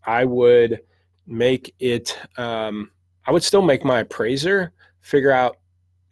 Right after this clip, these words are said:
I wanna make sure they're looking at the car, right, and know that, hey, it's gonna need this, this, and this, 'cause that's, again, how they're gonna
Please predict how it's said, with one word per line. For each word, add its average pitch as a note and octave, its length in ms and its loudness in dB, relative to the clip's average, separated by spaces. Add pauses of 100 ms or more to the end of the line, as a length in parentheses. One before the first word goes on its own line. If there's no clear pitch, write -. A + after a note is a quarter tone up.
(280)
I B2 80 -8
wanna F#3 160 -4
make D3+ 140 -2
sure B2+ 160 -4
they're A2+ 100 -8
looking A#2+ 280 -6
at A2+ 100 -12
the - 60 -20
car, - 280 -18
right, A2 320 -8
and A2 100 -10
know A2+ 160 -4
that, A2 220 -8
hey, B2+ 220 -8
it's - 100 -14
gonna G#2+ 180 -10
need G2+ 200 -12
this, G#2+ 200 -8
this, G#2 260 -10
and G2+ 100 -8
this, A#2+ 180 -4
'cause G2+ 160 -12
that's, - 320 -12 (100)
again, G#2+ 320 -6
how G2+ 200 -10
they're G2+ 100 -8
gonna G2 320 -10